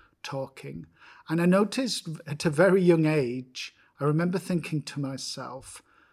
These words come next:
you know, "I'm a bit out of touch and at sea, and I'm, I'm kind of living two lives." So one life is my, what I, what I called as a little boy, "I'm okay."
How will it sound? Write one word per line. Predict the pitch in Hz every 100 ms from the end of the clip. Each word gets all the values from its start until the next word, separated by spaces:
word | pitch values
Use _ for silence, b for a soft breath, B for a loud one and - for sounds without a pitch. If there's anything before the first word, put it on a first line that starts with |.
| b
you | -
know, | 170
"I'm | 156
a | 160
bit | 185 151
out | 160 160 -
of | 151
touch | - 190 139 - -
and | 156 139
at | 139
sea, | - - - 139 135 139
and | 131 139 - B B B
I'm, | 170 -
I'm | 160
kind | - 233 294
of | 190
living | 156 147 156 151
two | - 156 151
lives." | 147 120 113 131 143 - - _ b b b
So | - 156
one | 156 233
life | 226 165 151 -
is | 151 -
my, | 151 147 147
what | 160 151
I, | 151
what | 151 147 151
I | 151 151
called | - 151 143 135 -
as | 139 139
a |
little | 139 151 139 135 127 _
boy, | 139 135 131
"I'm | 147 156 151
okay." | 151 - -